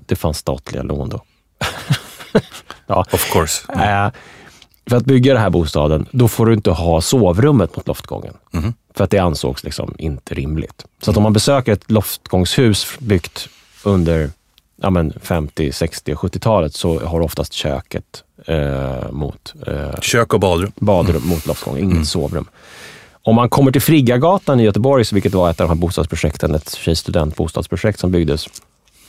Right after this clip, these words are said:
Speaker 1: tjugohundratio, extremt hög exploatering, eh, så har man det minsta, eh, sovrummet,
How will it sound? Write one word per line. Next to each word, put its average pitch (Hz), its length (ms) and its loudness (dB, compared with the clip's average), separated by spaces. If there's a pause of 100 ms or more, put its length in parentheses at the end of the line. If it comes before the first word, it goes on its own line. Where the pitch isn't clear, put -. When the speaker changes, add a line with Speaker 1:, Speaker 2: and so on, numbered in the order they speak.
(120)
Speaker 1:
tjugohundratio, 82 640 0 (760)
extremt 107 480 2
hög 85 200 4
exploatering, 80 580 -2 (560)
eh, 85 400 2 (560)
så 98 520 4 (580)
har 95 400 4
man 85 300 2 (840)
det 107 140 0
minsta, 104 600 4 (240)
eh, 90 180 2
sovrummet, 71 840 0